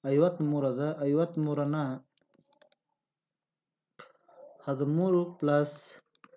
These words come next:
ಹದಿನೇಳು ಪ್ಲಸ್ ಇಪ್ಪತ್ಮೂರು ಆಗ್ತದೆ.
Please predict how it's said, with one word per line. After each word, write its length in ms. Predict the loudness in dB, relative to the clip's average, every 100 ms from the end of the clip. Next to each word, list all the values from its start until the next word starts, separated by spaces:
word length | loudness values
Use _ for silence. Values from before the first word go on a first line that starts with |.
| _ _ _
ಹದಿನೇಳು 580 | -8 -4 -2 0 2 2
ಪ್ಲಸ್ 580 | 0 -4 -4 -4 -8 -12 -16 -20 _ _ -14
ಇಪ್ಪತ್ಮೂರು 880 | -14 -8 -6 -6 -8 -8 -6 -8 -10
ಆಗ್ತದೆ. 480 | -12 -14 -14 -12